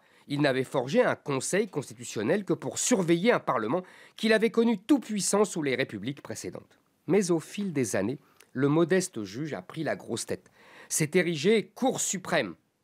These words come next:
à l'américaine, de l'influence délétère des séries venues d'Hollywood. Les politiques de droite ou de gauche se sont vite habitués à leur soumission. Les textes de loi sont désormais écrits non en fonction des volontés du peuple ou même des députés, mais pour éviter avant tout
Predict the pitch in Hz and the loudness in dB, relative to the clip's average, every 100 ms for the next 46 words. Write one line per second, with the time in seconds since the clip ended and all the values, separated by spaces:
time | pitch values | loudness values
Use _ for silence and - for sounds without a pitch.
0 | _ - 82 95 143 123 - 95 90 _ | _ -16 -8 0 0 0 -4 -8 -10 _
1 | _ _ _ _ - 95 131 - 131 120 | _ _ _ _ -4 0 0 0 -2 0
2 | 104 92 143 123 95 110 117 135 - - | 0 0 0 0 0 0 0 0 -4 -20
3 | - 135 - - 131 113 143 110 110 135 | -12 -6 -2 0 0 0 0 0 0 2
4 | 123 120 87 - _ _ _ - - 113 | 0 0 -4 -10 _ _ _ -12 -2 -2
5 | - 185 175 160 135 147 156 170 117 117 | 4 4 4 -4 -2 0 4 2 2 -2
6 | 170 254 - - - - 160 165 156 196 | 2 2 0 -10 -12 -4 0 2 2 2
7 | - 151 143 - 247 214 143 - 240 254 | 2 0 -2 -2 4 4 4 0 2 2
8 | 190 180 175 _ _ _ 127 143 - 147 | 2 0 -2 _ _ _ -4 2 0 0
9 | 135 165 180 180 156 143 147 151 165 160 | 0 2 4 2 2 0 2 4 6 4
10 | - 202 170 175 247 285 208 202 185 214 | 0 -2 0 4 4 6 4 2 0 0
11 | 165 143 147 139 127 120 170 254 170 147 | 2 2 2 2 -2 -2 2 4 4 2
12 | 170 160 107 95 - 190 269 - _ _ | 4 2 -2 -8 -8 -6 -6 -6 _ _
13 | 151 185 185 170 180 175 180 - 165 - | -2 0 -2 -4 -2 -2 -4 -4 -6 -4
14 | 156 131 131 123 151 | -4 -2 -2 -2 -6